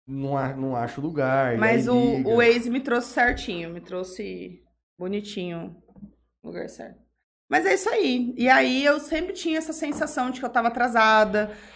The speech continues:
Speaker 2: de que eu tava, as coisas não, não,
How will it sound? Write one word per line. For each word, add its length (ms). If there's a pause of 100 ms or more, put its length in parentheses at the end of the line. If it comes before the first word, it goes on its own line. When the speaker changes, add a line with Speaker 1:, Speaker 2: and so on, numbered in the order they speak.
(120)
Speaker 2:
de 240
que 300
eu 160
tava, 720 (300)
as 120
coisas 280
não, 240
não, 180